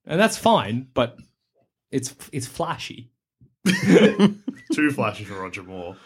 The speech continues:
Speaker 1: Maybe. Let's get even more Blofeldy.
Speaker 2: Yep.
Speaker 1: Again, not good Blofeld, <laughs> but so I got one explosion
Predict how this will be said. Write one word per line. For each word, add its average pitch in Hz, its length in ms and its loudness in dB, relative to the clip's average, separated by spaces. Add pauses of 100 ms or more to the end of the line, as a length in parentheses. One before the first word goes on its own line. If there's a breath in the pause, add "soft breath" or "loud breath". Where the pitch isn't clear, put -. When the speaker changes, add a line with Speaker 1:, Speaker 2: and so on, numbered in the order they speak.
(140)
Speaker 1:
Maybe. 196 580 4 (420)
Let's 311 220 0
get 277 160 0
even 180 220 2
more 247 440 4
Blofeldy. 120 680 -4 (160)
Speaker 2:
Yep. - 360 -2
Speaker 1:
Again, 127 240 -6
not 139 160 -6
good 131 240 -2
Blofeld, - 400 -8
<laughs> - 60 -20
but - 200 2 (600 loud breath)
so 131 360 0 (200)
I 147 80 4
got 156 180 2
one 254 340 6
explosion 120 680 -2